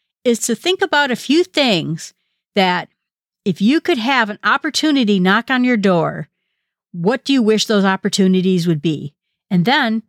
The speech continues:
start looking for those opportunities. I know my mom was talking a long time ago about getting a new apartment. And so what I told her is to every day go to the newspaper website and go to other websites that have apartments that are for rent.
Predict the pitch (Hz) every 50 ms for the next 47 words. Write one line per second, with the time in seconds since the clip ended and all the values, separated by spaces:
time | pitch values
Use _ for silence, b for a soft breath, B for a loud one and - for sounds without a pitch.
0 | _ _ _ _ _ - - - 349 370 - - 240 320 339 - 339 269 - 208
1 | 185 180 175 165 160 165 151 151 - 156 - - 170 156 151 147 147 - - -
2 | - - - - - _ _ _ _ _ _ _ _ _ _ _ 233 247 277 285
3 | 269 254 233 220 214 226 254 254 226 - - 226 214 220 - 254 220 214 208 202
4 | 208 220 208 220 214 208 226 233 226 254 262 247 202 196 180 170 156 190 202 208
5 | 220 208 202 196 190 208 220 208 208 - - 208 220 - 233 277 311 302 285 -
6 | _ _ _ _ _ _ _ _ - 262 254 240 - 277 262 262 269 269 262 233
7 | - 240 269 302 294 240 214 196 196 185 - - - - _ - 214 240 262 254
8 | 269 285 269 214 247 233 220 190 165 147 139 143 - _ _ _ _ _ _ _
9 | - 214 220 220 202 170 156 156 160 190 233 214 - - 247 226 - 240 226 226
10 | 233 226 220 202 - - 233 220 220 220 220 220 214 208 - _ _ _ - 190
11 | 185 180 - 208 208 208 - - 202 220 247 262 262 254 233 233 240 233 208 -
12 | - 170 160 160 151 - - - - 180 165 - - 208 202 208 214 220 226 220
13 | - 196 190 185 - 196 180 180 180 175 - - - 175 180 180 175 175 - -
14 | 190 185 190 240 262 247 165 - - -